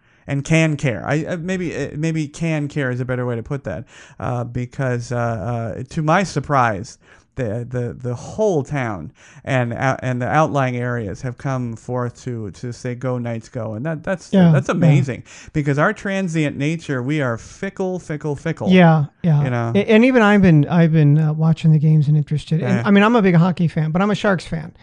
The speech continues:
Speaker 1: Yeah.
Speaker 2: 'cause I grew up, you
Speaker 1: Yeah.
Speaker 2: know, that's, that's my team. And usually when a team beats the Sharks in the playoffs, which
Speaker 1: Mm-hmm.
Speaker 2: happens pretty much every year,
Speaker 1: <laughs> Right.
Speaker 2: um, um, that then it's sour grapes, and I say, "Well, I want you to lose."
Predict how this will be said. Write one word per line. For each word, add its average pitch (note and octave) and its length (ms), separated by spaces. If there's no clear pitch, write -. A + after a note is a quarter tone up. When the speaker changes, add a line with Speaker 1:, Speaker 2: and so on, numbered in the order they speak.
Speaker 1:
Yeah. C3+ 240
Speaker 2:
'cause F3+ 140
I F3 80
grew F3 200
up, F#3 140
you F#3+ 60
Speaker 1:
Yeah. F3+ 160
Speaker 2:
know, G3 100
that's, F#3+ 200
that's F#3 260
my F3+ 100
team. F3 320
And F3+ 260
usually A3+ 680
when F3+ 400
a F3+ 80
team G3+ 320
beats F3+ 240
the F#3 80
Sharks E3+ 400
in E3+ 80
the D#3 60
playoffs, E3+ 440
which C3+ 100
Speaker 1:
Mm-hmm. D3+ 100
Speaker 2:
happens E3+ 360
pretty F#3 220
much D#3+ 200
every D3+ 180
year, C#3+ 320
Speaker 1:
<laughs> - 140
Right. C3 340
Speaker 2:
um, D#3+ 720
um, F3 360
that F3+ 400
then A3 280
it's A3 160
sour F#3+ 320
grapes, D#3+ 400
and F#3 100
I E3+ 60
say, E3+ 240
"Well, D3+ 420
I F3+ 60
want F#3 220
you F3 60
to E3+ 60
lose." D#3+ 400